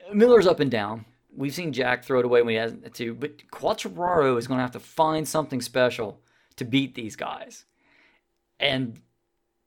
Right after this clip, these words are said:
as Matt Oxley says in his article, maybe the only person who can beat the Ducati storm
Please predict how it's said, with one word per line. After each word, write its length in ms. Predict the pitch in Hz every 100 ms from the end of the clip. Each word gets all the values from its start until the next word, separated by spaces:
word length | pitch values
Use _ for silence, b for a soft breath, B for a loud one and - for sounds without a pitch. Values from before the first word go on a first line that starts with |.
| _ -
as 180 | 131
Matt 300 | 123 131 123 -
Oxley 320 | - 143 156 147
says 400 | - 139 131 123
in 120 | 117
his 180 | 113 -
article, 580 | - 165 143 123 107 107 _ _ _ _ _ _ _ -
maybe 320 | 113 139 170
the 160 | 185 156
only 200 | 147 151
person 360 | 151 147 139
who 100 | 135
can 200 | 127 131
beat 300 | 110 113 147
the 240 | 139 117 113
Ducati 360 | 113 123 123
storm 540 | 120 - 123 131 147